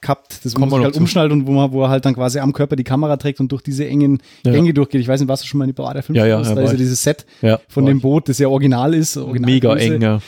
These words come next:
Speaker 1: Furchtbar eng und dann mit dieser riesen Kameraausrüstung und dieser, äh, Jost Vacano, der, glaub ich, hatte nicht sogar einen Oscar für den, für die Kameraarbeit bekommen?
Speaker 2: Weiß ich nicht.
Speaker 1: Ich glaub schon.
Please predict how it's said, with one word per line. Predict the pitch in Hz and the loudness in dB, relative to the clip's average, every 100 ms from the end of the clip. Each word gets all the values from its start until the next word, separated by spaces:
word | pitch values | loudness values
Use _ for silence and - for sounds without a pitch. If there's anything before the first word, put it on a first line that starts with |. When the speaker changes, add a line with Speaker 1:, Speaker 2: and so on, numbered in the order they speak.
| - _ | -12 _
Speaker 1:
Furchtbar | - - 208 - 165 156 | -8 0 0 2 -2 2
eng | 156 | 2
und | 156 | 2
dann | 147 | 2
mit | 147 | 0
dieser | 147 147 | 0 0
riesen | 160 165 | 0 -2
Kameraausrüstung | 160 165 180 156 127 135 147 - 151 147 | -4 -2 -2 -2 -2 -2 -2 0 0 2
und | 135 | 0
dieser, | 143 135 135 131 123 | 0 0 0 2 0
äh, | |
Jost | 131 139 143 | 0 -2 -2
Vacano, | 147 139 123 147 170 - - - - - _ | -4 0 2 2 2 -2 -12 -20 -20 -20 _
der, | 131 | -4
glaub | 131 139 | -2 -4
ich, | 143 | -6
hatte | - - | -8 -6
nicht | 170 | -4
sogar | - 147 | -2 -2
einen | 135 | -2
Oscar | 139 - | -2 -2
für | 156 147 | -2 0
den, | 143 139 139 | 2 2 0
für | - | -2
die | 139 | -4
Kameraarbeit | 139 143 135 131 131 | 0 0 0 -2 -2
bekommen? | - 123 127 127 - | -4 -2 0 0 -2
Speaker 2:
Weiß | 107 - | -20 -20
ich | _ | _
nicht. | _ _ _ | _ _ _
Speaker 1:
Ich | - - | -18 -6
glaub | 107 - | -4 -4
schon. | - 104 | -2 -2